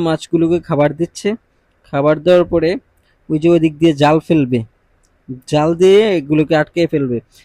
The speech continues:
মাছ কিন্তু অনেক আছে, আমি জিজ্ঞেস করছি, এখানে নাকি একশো পঁয়ত্রিশ মণ মাছ আছে, কিন্তু আমরা মাত্র চার মণ মাছ নেব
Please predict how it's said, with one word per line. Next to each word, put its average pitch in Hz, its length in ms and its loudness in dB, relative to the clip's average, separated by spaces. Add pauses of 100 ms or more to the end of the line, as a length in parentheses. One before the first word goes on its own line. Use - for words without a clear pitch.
(120)
মাছ 151 220 -2 (140)
কিন্তু 190 200 -2 (120)
অনেক 208 160 -2 (100)
আছে, - 160 -8 (100)
আমি 170 160 0
জিজ্ঞেস 165 300 -2
করছি, 175 260 -4 (540)
এখানে 165 340 -4
নাকি 175 220 -6 (300)
একশো - 500 -4 (240)
পঁয়ত্রিশ 180 520 0 (160)
মণ 185 140 2 (220)
মাছ 151 260 -2 (340)
আছে, - 260 -10 (440)
কিন্তু 180 220 -4 (120)
আমরা 175 180 2 (120)
মাত্র 175 240 -4 (200)
চার 196 180 4 (140)
মণ 202 140 0 (100)
মাছ 160 140 -2 (140)
নেব 147 140 -2